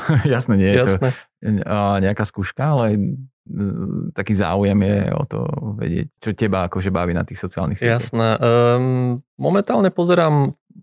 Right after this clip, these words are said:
Speaker 2: blogy, alebo teda účty týkajúce sa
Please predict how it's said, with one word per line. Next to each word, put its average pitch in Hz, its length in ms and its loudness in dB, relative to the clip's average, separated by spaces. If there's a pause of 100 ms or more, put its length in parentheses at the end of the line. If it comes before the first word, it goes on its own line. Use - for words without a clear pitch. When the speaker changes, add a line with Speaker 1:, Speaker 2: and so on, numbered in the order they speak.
(120)
Speaker 2:
blogy, 139 560 0
alebo 127 320 4
teda 127 240 2
účty 135 480 -4 (240)
týkajúce 127 480 2
sa - 80 -2